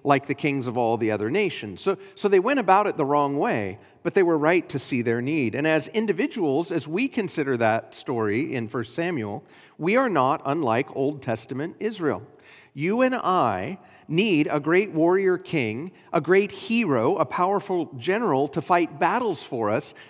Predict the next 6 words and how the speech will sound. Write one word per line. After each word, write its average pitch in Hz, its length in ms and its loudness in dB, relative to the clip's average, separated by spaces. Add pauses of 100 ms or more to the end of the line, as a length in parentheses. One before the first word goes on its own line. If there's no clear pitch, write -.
(100)
that 151 220 0
we 190 240 -4
can't 127 480 -2
win. 143 480 0 (460)
As 190 200 6
individuals, 175 800 -2